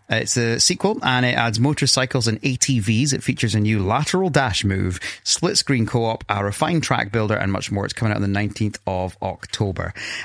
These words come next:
Um, I have the first one, and I think it plays really well. I thought it was a little, what's the word? I felt, I felt there was more they could do with the racing action in it, if that makes sense. There's a lot of collectibles, a lot of really cool kinda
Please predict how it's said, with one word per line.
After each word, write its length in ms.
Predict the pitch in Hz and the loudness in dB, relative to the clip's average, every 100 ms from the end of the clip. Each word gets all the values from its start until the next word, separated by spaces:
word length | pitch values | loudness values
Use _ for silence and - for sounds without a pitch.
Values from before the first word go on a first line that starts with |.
| - | -2
Um, 340 | 120 123 127 143 | 0 2 2 2
I 160 | 160 214 | 2 4
have 280 | 175 196 | 4 2
the 60 | 202 | 0
first 280 | - 214 - | 0 2 2
one, 200 | 214 285 | 2 2
and 180 | - 147 | 2 2
I 60 | |
think 180 | 147 170 | 4 2
it 80 | 143 | 0
plays 280 | 143 131 113 | 2 2 2
really 140 | 117 | 2
well. 420 | 107 110 147 220 _ _ _ | 2 2 2 -2 _ _ _
I 200 | 123 123 | -2 0
thought 400 | 120 - - 175 | -2 -4 0 2
it 100 | 160 | 2
was 140 | 147 131 | 2 2
a 40 | |
little, 540 | 151 180 220 208 185 147 - - | 2 2 2 2 0 -2 -8 -10
what's 160 | - - | -4 -2
the 80 | |
word? 300 | 151 139 120 104 - - _ _ _ _ - | 0 0 0 -4 -14 -20 _ _ _ _ -4
I 100 | 151 | 0
felt, 260 | 302 320 | 0 0
I 80 | - | -2
felt 220 | 143 202 | 0 0
there 80 | 190 | 2
was 140 | 160 | 2
more 240 | 139 139 156 | 4 4 2
they 120 | 165 | 0
could 200 | 147 139 | 0 0
do 160 | 131 123 | 2 2
with 120 | 120 | 2
the 100 | 110 | 2
racing 420 | 107 123 - 117 | 2 2 2 2
action 520 | 117 120 - 98 - - | 0 -2 -2 -2 -4 -4
in 100 | 98 | -4
it, 160 | 98 _ | -4 _
if 140 | 104 | -6
that 140 | - 92 | -4 -2
makes 200 | - - | -2 0
sense. 260 | 107 123 | 0 0
There's 80 | - | 0
a 60 | 120 | 0
lot 120 | - | -2
of 40 | |
collectibles, 720 | - 131 131 - 135 127 127 123 | -2 -2 0 -2 -4 -2 -2 0
a 40 | |
lot 160 | 123 127 | -2 0
of 40 | |
really 160 | 117 117 | 0 0
cool 240 | - 120 | 0 -2
kinda 300 | - 110 104 | 0 0 0